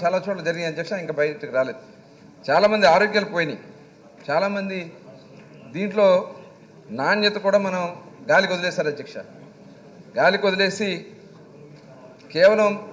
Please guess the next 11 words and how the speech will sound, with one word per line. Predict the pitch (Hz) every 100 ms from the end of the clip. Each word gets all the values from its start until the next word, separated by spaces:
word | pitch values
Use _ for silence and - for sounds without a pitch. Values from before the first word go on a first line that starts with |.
| -
ఆల్కహాల్ | 135 190 202 202 196 180 - -
స్ట్రెంగ్త్ | - 151 180 208
ఎంతో | 214 208
చూసుకున్నారు | 202 190 - 175 170 160
తప్ప | - 202 156 - - - - -
ప్రజల | 147 175 190
ఆరోగ్యం | 175 190 185 185
గురించి | 180 175
పట్టించుకోలేదు | - 156 156 185 165 156
అధ్య-, | 151 151 -
అధ్యక్ష. | 151 156 -